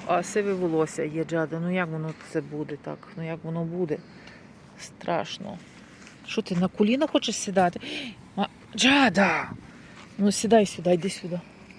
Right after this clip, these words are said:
Сідай на коліна. Ой, ой, ой. Ой, ще й поцілувала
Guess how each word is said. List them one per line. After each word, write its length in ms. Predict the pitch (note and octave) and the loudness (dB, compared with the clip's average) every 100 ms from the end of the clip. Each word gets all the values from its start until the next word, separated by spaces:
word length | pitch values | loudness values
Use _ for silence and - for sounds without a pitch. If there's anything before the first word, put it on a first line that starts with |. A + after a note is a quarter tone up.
| - - - - - - - - - | -18 -18 -18 -20 -20 -20 -20 -20 -14
Сідай 300 | - F3+ F3 | -4 -2 -2
на 100 | D3 | -2
коліна. 360 | - F3 - - - | -2 0 0 -2 4
Ой, 220 | A3+ G3+ - - | 4 4 -4 -4
ой, 220 | F#3+ F#3+ | 0 4
ой. 160 | G3 G3 - - - - - - - - - - - - - - - - - A#3 B3 F#3+ - | 4 4 0 -18 -20 -20 -20 -20 -16 -12 -12 -14 -10 -8 -8 -12 -18 -18 -4 0 0 -2 -8
Ой, 280 | - E3 - - - - | -8 -8 -10 -20 -20 -14
ще 140 | - | -12
й 20 | |
поцілувала 840 | F#3 F#3+ - F3+ F3+ F#3+ D#3 D3+ | -8 -8 -2 -2 -2 -2 -2 -4